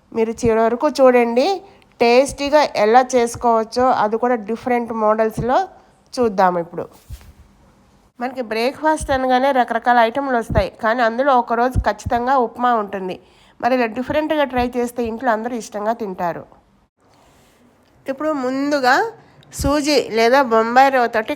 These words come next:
కమ్మటి ఉప్మా ఎలా చేయాలో చూద్దాము. ఇలా చేశారంటే ఉప్మా అంటే ఇష్టం లేని వాళ్ళు కూడా అడిగి మరీ వేయించుకుని తింటారు. మరి ఇప్పుడు అది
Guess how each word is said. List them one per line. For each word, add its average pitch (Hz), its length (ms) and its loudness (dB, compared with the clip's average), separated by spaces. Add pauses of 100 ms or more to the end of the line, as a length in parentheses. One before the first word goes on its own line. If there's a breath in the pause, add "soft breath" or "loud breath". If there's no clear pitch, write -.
కమ్మటి 254 460 -2
ఉప్మా 269 220 -2 (120)
ఎలా 226 160 2 (100)
చేయాలో 214 340 0 (100)
చూద్దాము. 196 460 -2 (520 soft breath)
ఇలా 262 160 6 (100)
చేశారంటే 262 640 2 (140)
ఉప్మా 247 320 -2
అంటే 269 220 -4
ఇష్టం 262 280 -4
లేని 247 240 -2
వాళ్ళు 226 240 0
కూడా 254 200 2
అడిగి 240 240 -4
మరీ 233 200 0
వేయించుకుని 226 460 -6
తింటారు. 185 440 -6 (480 soft breath)
మరి 254 140 2
ఇప్పుడు 233 160 2
అది 226 100 2